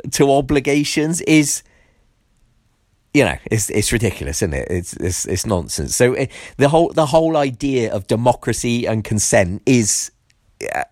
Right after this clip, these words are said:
only an idea that fools really embrace, right? Anybody who's really thought any of this through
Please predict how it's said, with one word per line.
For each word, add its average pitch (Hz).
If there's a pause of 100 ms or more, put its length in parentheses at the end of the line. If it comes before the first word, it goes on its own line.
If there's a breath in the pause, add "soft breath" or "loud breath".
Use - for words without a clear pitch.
only 127
an 104
idea 95
that 90
fools 85
really 80
embrace, 71
right? 87
Anybody 107
who's 95
really 98
thought 92
any 90
of 90
this 92
through 92